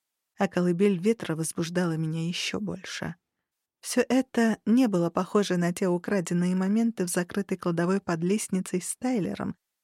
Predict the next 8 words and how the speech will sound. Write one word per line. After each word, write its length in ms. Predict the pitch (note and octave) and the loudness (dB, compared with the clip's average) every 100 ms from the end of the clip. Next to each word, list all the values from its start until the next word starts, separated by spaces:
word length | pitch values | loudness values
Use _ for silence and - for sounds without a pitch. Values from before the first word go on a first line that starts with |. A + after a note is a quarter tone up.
| _ | _
когда 360 | F#3 E3+ F3+ | -2 2 2
разъярённый 720 | F3+ F3 F3 F3+ G3 F3+ F3 F3 | 4 0 0 2 2 4 2 0
призрак 520 | F3+ G3+ F#3 F3 - | 0 0 0 -2 -4
швыряется 640 | - F3+ F#3+ F#3 F3 - | -2 2 2 0 -2 -4
угрозами 600 | F3 F#3 G3 F3+ E3+ E3 | -2 0 0 0 -2 -2
и 40 | E3 | -2
проклятиями 720 | F3 F3 F#3 F3 F3 E3+ F3 | -6 -4 -4 -2 -4 -2 -2
снаружи. 680 | - F#3 F3+ - F#3 - | -4 -4 -6 -8 -10 -12